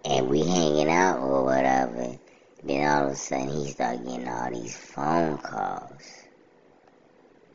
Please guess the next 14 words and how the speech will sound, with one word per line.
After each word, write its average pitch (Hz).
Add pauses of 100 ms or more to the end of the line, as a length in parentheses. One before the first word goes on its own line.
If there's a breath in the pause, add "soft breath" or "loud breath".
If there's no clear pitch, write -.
(720)
Because 62
her 71
family 67
found 62
out, 58
well, 64
her 62
friends 64
and 57
family 60
found 60
out 60
that, 58
um, 53